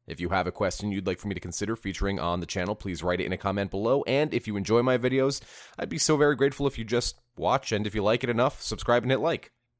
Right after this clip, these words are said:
And if you would like coaching on your situation, I do offer personal one-on-one coaching. Just visit my website, the love chat dot net slash coaching, and take fifteen percent off using the code T L C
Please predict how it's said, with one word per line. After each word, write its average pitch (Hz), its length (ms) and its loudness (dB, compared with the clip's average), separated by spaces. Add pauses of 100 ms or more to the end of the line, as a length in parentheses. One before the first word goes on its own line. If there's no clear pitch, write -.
(140)
And 107 240 0
if 107 140 -2
you 117 80 -2
would 113 100 0
like 135 160 2
coaching 131 360 0
on 117 100 0
your 117 80 2
situation, 117 760 -4
I 92 140 -2
do 95 300 -2
offer 104 260 0
personal 110 400 -2
one-on-one 98 400 -2
coaching. 147 480 -2
Just - 260 -4
visit 98 220 -2
my 101 80 2
website, 101 520 0
the 82 80 -6
love 90 180 0
chat 90 280 -2
dot 76 220 -4
net 104 220 -2
slash 85 320 -4
coaching, 127 420 -2 (340)
and 101 200 -2
take 110 180 0
fifteen 117 380 -4
percent 98 340 -2
off 92 240 0
using 90 300 -6
the 85 80 -4
code 82 360 -4
T 131 220 2
L 117 100 4
C 104 380 -2